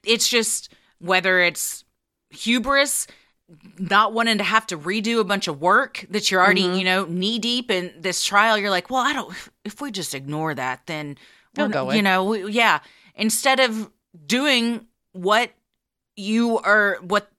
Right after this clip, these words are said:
Speaker 1: the oath you took when you became an attorney, what you are upheld to do.
Speaker 2: Yeah. And, uh, and in this case, it could have easily been somebody bullshitting in jail and talking.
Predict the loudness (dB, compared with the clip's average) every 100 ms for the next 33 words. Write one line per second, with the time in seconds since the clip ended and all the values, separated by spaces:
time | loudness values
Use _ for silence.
0 | _ -6 -2 2 2 2 -4 -8 -2 2
1 | 2 0 -4 -2 -2 0 -2 0 -2 0
2 | 0 2 0 -2 -4 -2 -4 -4 0 2
3 | 2 2 2 2 0 -4 -4 -4 -8 -12
4 | _ _ _ _ 0 2 0 _ -6 0
5 | 2 4 2 2 0 0 0 2 0 0
6 | -4 2 2 2 -2 -2 0 0 2 0
7 | 0 -8 -18 -4 0 2 2 2 0 0
8 | 0 0 -2 0 2 4 4 2 2 2
9 | -2 -4